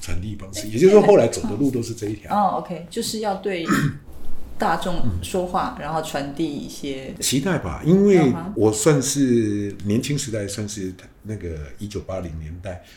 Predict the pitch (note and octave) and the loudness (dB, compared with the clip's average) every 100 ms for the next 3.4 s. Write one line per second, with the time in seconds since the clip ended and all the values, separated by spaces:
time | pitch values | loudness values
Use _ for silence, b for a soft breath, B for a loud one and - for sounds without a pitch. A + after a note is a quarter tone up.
0 | B - B2 C3 A2+ - A#2+ G2 E2+ - | B -6 -2 0 -2 -2 -4 -4 -6 -10
1 | G2+ A2+ A#2 A#2+ A#2+ A#2 A#2 A2+ - A2+ | -8 -6 -6 -4 -2 -4 -4 -6 -6 -10
2 | A2+ A2+ A#2+ F#2+ G#2 A#2 - G#2+ - E2+ | -10 -8 -8 -10 -6 -6 -6 -8 -8 -10
3 | - - - | -8 -10 -10